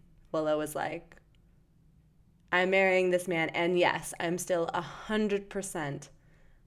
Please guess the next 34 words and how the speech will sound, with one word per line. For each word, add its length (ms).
bisexual. 1000
I'm 160
a, 240
I'm 180
a 60
bisexual 880
woman 480
marrying 420
a 40
man." 420
And 120
the 60
fact 200
that 60
you 80
can, 120
like, 160
state 320
that 180
so 100
confidently 540
and 100
you 60
know 220
that 160
about 180
yourself, 500
that's 400
powerful. 680
And 100
that 120
takes 480
a 100
lot 640